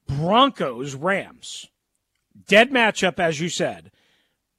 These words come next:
Backup quarterbacks. Both teams not going to the playoffs. Same slot,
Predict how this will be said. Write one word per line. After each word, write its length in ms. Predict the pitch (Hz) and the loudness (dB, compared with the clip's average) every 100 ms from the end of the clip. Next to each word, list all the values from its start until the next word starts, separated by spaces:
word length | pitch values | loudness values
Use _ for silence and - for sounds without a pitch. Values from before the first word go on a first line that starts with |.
| _ | _
Backup 440 | 190 196 - 269 - | 0 0 2 0 0
quarterbacks. 840 | 240 214 165 139 117 107 - - - _ _ _ _ _ _ | 2 2 2 -4 -8 -12 -12 -12 -16 _ _ _ _ _ _
Both 340 | 131 196 240 - | 2 6 6 4
teams 240 | 254 247 | -2 0
not 200 | 226 220 | 0 2
going 200 | 226 220 | 2 2
to 80 | 220 | 2
the 80 | 202 | -2
playoffs. 800 | - 190 156 123 101 - - - _ _ _ - | 0 2 2 -2 -8 -14 -16 -16 _ _ _ -16
Same 480 | - - 202 233 | -10 -4 -2 -2
slot, 540 | - - 233 196 139 | -4 0 2 2 0